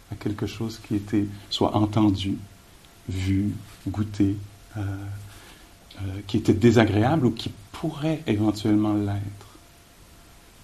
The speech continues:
Et facilement, on peut voir la perte d'équilibre, là, quand il, quelque chose traverse. Puis ça peut être au sixième sens, ça peut être une émotion, hein.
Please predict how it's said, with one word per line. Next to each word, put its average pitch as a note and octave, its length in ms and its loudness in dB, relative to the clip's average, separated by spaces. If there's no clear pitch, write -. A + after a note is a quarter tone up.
Et G2+ 60 2
facilement, E3+ 520 0
on E3+ 40 2
peut - 120 0
voir B2 220 2
la G#2+ 120 4
perte D#3 340 -4
d'équilibre, G#2+ 640 0
là, G2+ 60 -6
quand A#2 60 -10
il, - 80 -4
quelque B2 220 -6
chose D3+ 240 -6
traverse. B2 380 -2
Puis - 80 -12
ça - 80 -2
peut - 160 6
être B2+ 200 8
au A2+ 60 4
sixième A2 400 4
sens, E3+ 240 -4
ça A2+ 100 2
peut A#2 140 2
être A2+ 180 -2
une G#2 140 4
émotion, A2 460 0
hein. G2+ 180 -6